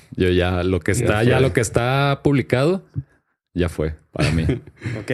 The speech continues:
Speaker 3: y entonces, a ver, Omar, tú dices, "Bueno, pero
Speaker 2: Sí.
Speaker 3: ¿cómo?", y la chingada, y ya, y que
Speaker 2: Fue
Speaker 3: le caíste
Speaker 2: porque
Speaker 3: a su casa así de, "Ya
Speaker 2: Sí,
Speaker 3: vamos
Speaker 2: pero
Speaker 3: a grabar el
Speaker 2: no,
Speaker 3: podcast".
Speaker 2: es que yo estaba en Juárez, fue el verano del año pasado,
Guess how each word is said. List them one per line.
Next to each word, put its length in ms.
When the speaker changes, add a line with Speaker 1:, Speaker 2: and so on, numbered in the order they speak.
Speaker 3:
y 120
entonces, 840
a 160
ver, 200
Omar, 280
tú 360
dices, 340
"Bueno, 300
pero 140
Speaker 2:
Sí. 100
Speaker 3:
¿cómo?", 280
y 40
la 120
chingada, 460
y 80
ya, 220
y 80
que 200
Speaker 2:
Fue 80
Speaker 3:
le 80
caíste 300
Speaker 2:
porque 120
Speaker 3:
a 40
su 140
casa 360
así 280
de, 160
"Ya 140
Speaker 2:
Sí, 80
Speaker 3:
vamos 200
Speaker 2:
pero 120
Speaker 3:
a 40
grabar 240
el 80
Speaker 2:
no, 120
Speaker 3:
podcast". 140
Speaker 2:
es 100
que 240
yo 140
estaba 280
en 80
Juárez, 460
fue 120
el 80
verano 420
del 140
año 240
pasado, 480